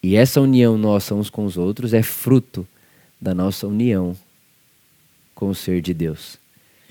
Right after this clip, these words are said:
Nunca se esqueça, Jesus pediu ao Pai, "Pai, que ele seja um em nós e nós nele, de modo que o mesmo tipo de sentimento que eu tenho,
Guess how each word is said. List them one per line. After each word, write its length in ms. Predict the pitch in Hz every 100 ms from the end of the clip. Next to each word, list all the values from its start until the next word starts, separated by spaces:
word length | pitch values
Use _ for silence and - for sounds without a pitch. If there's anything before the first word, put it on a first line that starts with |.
| _ _ -
Nunca 260 | 101 110
se 100 | -
esqueça, 540 | 107 - 92 80 - - _ _ _
Jesus 340 | - 95 90 92
pediu 280 | 95 87 92
ao 80 |
Pai, 240 | 90 82 82
"Pai, 360 | - 87 73 - _ _ _ _ _ _
que 100 | -
ele 120 | 92
seja 320 | - 101 95
um 140 | 95 131
em 100 | 127
nós 400 | 90 80 - - _ _ _ _ _ _ _ _ _ _ -
e 60 | 87
nós 320 | 87 95 90
nele, 320 | 92 80 78 _ _ _ _ _ _ _ _ _
de 140 | - 95
modo 340 | 95 110 117
que 340 | - 101 85 80 _ _ _ _ _ -
o 60 |
mesmo 320 | 98 104 113 104
tipo 500 | - - 170 170 156
de 100 | 139
sentimento 600 | 143 127 117 104 95 -
que 80 |
eu 80 | 110
tenho, 400 | 107 92 85 85